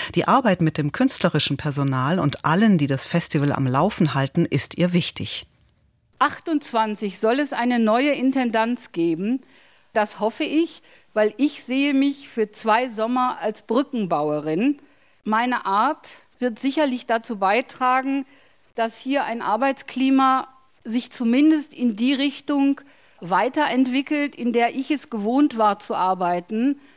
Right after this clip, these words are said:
Speaker 2: mit Menschen auf Augenhöhe zu kommunizieren, Menschen, die hier tätig sind, Feedback zu geben. Dazu gehört auch Kritik, aber man muss das offen miteinander austragen. Ich glaube, es geht wirklich ganz stark um Dialog.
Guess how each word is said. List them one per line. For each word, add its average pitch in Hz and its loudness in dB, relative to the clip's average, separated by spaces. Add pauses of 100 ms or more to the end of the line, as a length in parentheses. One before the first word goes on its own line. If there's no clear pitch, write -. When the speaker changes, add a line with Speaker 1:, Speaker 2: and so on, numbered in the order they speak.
(220)
Speaker 2:
mit 220 -2
Menschen 262 2
auf 214 -2
Augenhöhe 277 2
zu 277 -10
kommunizieren, 269 2 (520)
Menschen, 262 2
die 247 0
hier 240 2
tätig 247 -2
sind, 262 0 (220)
Feedback - -2
zu 277 -6
geben. 285 0 (280)
Dazu 214 -2
gehört 233 2
auch 226 0
Kritik, - -4 (100)
aber 226 0
man 233 2
muss 247 0
das 240 -4
offen 247 2
miteinander 226 0
austragen. 262 2 (640)
Ich - -4
glaube, 240 4
es - -4
geht 233 -4
wirklich 240 -4
ganz 233 0
stark 233 -2
um 226 -4
Dialog. 214 -2